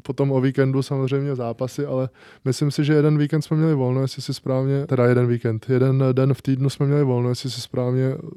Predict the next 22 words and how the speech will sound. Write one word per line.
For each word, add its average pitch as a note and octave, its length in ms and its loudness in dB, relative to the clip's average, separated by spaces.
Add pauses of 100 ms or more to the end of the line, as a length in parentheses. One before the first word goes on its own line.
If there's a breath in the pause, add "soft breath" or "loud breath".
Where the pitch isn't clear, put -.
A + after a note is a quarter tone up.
vzpomínám, C3 720 -2
ale C3 160 -2
nejsem C3+ 260 -2
si D#3 120 -6
jistý. C3 340 -4 (580 loud breath)
Ale B2+ 180 0
měli C3+ 220 2
jsme C#3+ 180 -2
tam C#3+ 200 2
docela C#3 640 2 (560 soft breath)
těžký C#3 360 -2
tréninky, C3+ 720 0
většinou C3+ 380 2
to C#3 240 2
bylo C#3 280 4
něco C#3 280 0
okolo C#3 280 0
čtyř C#3+ 280 -4
hodin, C3 460 0
že, C3 140 0
eh, - 960 -6
hodinu C3 680 2